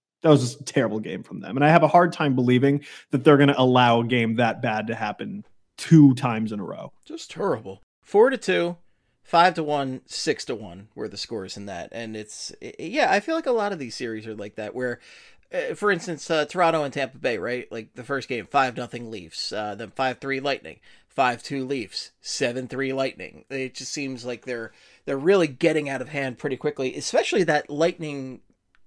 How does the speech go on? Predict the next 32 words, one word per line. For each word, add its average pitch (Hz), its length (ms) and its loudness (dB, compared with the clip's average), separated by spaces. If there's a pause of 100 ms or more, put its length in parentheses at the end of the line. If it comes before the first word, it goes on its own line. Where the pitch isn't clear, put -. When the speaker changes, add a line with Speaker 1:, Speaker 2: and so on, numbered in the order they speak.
Speaker 2:
Uh, 147 220 -8
the 156 120 -4
Lightning 190 380 2
got 123 200 -6
out 123 180 -6
to 131 140 -6
a 113 40 -6
huge 269 680 -4
lead 101 260 -20
last 95 300 -12
night 110 220 -12 (260)
and 131 120 -6
pretty 202 140 -2
much - 160 4
just - 220 8
Speaker 1:
<laughs> - 40 8
Speaker 2:
sat 165 180 4
on - 60 8
it - 40 8
Speaker 1:
Yeah. - 180 0
Speaker 2:
for - 80 -10
the 123 80 -4
rest 139 240 -2
of 135 40 -6
the 127 40 -6
night. 190 300 -2
It 180 160 -4
was 165 120 -6
just - 280 -4
a, 139 180 -4
a 143 80 0
slaughter. 170 540 -2